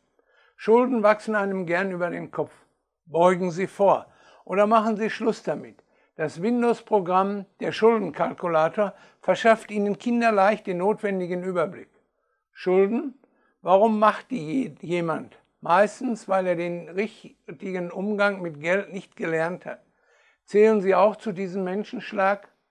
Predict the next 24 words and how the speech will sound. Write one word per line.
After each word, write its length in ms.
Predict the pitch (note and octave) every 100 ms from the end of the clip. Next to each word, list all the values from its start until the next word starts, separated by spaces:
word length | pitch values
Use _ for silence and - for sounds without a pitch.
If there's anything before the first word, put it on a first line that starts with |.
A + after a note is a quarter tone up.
| _
Falls 440 | - E3 D#3+ -
ja, 360 | E3 E3 G3 - _ _ _
wie 160 | E3 E3
wollen 300 | G3 A3+ G#3+
Sie 100 | G3
dann 200 | F#3+ F3
jemals 420 | F3+ G#3+ G#3+ F3
Ihre 240 | F#3+ F3
Miesen 360 | E3+ F#3 G3+ F#3+
in 120 | F3+
den 160 | E3+ D#3+
Griff 240 | E3+ F3
bekommen? 460 | - D#3+ C#3+ B2 A2+ _ _ _ _ _ _ _
Ehrlich, 540 | - G3 F#3+ B2 - _ _
Sie 200 | _ F3
schweben 420 | D3+ F3 G3+ A3 G#3+
in 140 | F#3+
der 160 | F3+ E3
Gefahr, 480 | D#3 - F3 G3+
dass 240 | G3 F3 D#3
Sie 100 | F#3
noch 240 | E3+ C#3
weiter 380 | D3+ F3+ G#3 F#3+
abrutschen, 600 | F#3+ F#3+ - - - D#3+